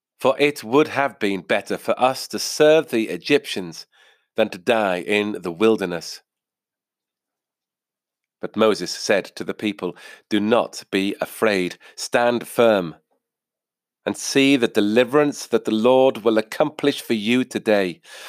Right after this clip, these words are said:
For the Egyptians whom you see today, you shall never see again. The Lord will fight for you,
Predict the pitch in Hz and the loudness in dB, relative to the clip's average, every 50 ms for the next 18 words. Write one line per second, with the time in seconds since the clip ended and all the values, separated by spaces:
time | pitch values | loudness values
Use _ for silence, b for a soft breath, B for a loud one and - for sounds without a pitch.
0 | B B B B B B B - 120 113 131 123 107 110 107 - - 156 160 160 | B B B B B B B 0 0 2 2 2 2 2 0 2 2 0 0 0
1 | - - - 165 165 156 - - - - 147 147 143 143 139 135 113 110 113 110 | -2 -2 0 0 0 0 -4 -8 -6 0 2 4 4 4 2 0 0 0 0 0
2 | - - - - - 143 139 135 - - 117 - - 120 117 113 120 127 113 104 | 0 -4 -2 0 2 2 2 0 -2 -4 -6 -2 0 2 2 4 2 0 0 0
3 | 113 117 110 - - 113 104 101 104 104 104 110 117 123 120 131 143 143 135 - | 0 0 0 -2 0 0 0 2 0 0 2 2 2 2 2 4 4 2 2 0
4 | - - 110 110 113 117 - - 98 - - 104 104 101 95 92 87 78 _ _ | -2 0 0 0 0 0 -2 -4 -6 -4 0 0 0 0 0 -2 -4 -8 _ _
5 | _ _ _ _ _ _ _ _ _ _ _ _ _ _ _ _ _ _ - 101 | _ _ _ _ _ _ _ _ _ _ _ _ _ _ _ _ _ _ -4 0
6 | 101 107 113 107 107 104 92 101 95 - - - 120 98 80 - - - _ _ | 2 4 6 6 4 4 2 0 -2 0 0 0 0 0 0 -4 -8 -16 _ _
7 | - - 101 90 85 104 107 101 90 76 - | -12 -10 -8 -6 -2 -2 -2 -2 -2 -6 -10